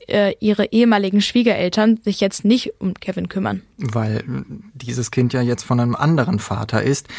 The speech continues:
Speaker 2: also muss sie ganz oft ihre eigene Mutter fragen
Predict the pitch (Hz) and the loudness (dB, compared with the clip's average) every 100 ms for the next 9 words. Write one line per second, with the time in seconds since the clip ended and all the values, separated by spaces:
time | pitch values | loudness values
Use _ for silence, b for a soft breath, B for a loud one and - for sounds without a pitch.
0 | B B 117 113 110 120 - 123 165 151 | B B -2 2 2 0 0 0 0 2
1 | 123 143 - 139 - - 139 135 - 139 | 0 0 -2 -2 -2 -4 -4 -2 -2 0
2 | 156 151 110 110 110 98 - 101 101 120 | 0 0 0 -2 -4 -8 -8 -6 0 0